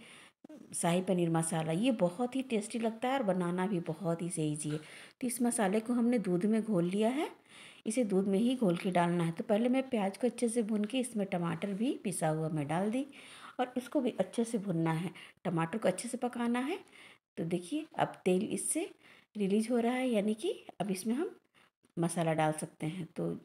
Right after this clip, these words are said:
इस तरह से टमाटर को अच्छे से भूनना है, जब तक कि तेल सेपरेट ना होने लगे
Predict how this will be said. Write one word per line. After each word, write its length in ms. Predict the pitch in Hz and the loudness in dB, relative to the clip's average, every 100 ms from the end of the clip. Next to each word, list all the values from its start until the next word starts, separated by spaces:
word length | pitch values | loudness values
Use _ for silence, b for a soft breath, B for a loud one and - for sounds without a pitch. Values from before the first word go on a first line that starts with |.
| - | -8
इस 180 | 208 - | -4 0
तरह 120 | 254 | 0
से 140 | 277 | -2
टमाटर 380 | 277 220 196 190 | -4 -2 -2 -2
को 120 | 269 - | -4 -4
अच्छे 300 | 190 - 254 | -6 -2 -2
से 140 | 233 | 0
भूनना 260 | 196 175 165 | 0 0 0
है, 60 | |
जब 120 | 160 190 | -2 -4
तक 100 | 262 | -6
कि 120 | 247 262 | -4 -4
तेल 240 | - 180 | -2 -2
सेपरेट 460 | 196 180 180 208 214 | 0 -2 -2 -4 -2
ना 80 | 247 | 0
होने 240 | 247 254 | 0 2
लगे 260 | 254 269 349 | 2 0 -2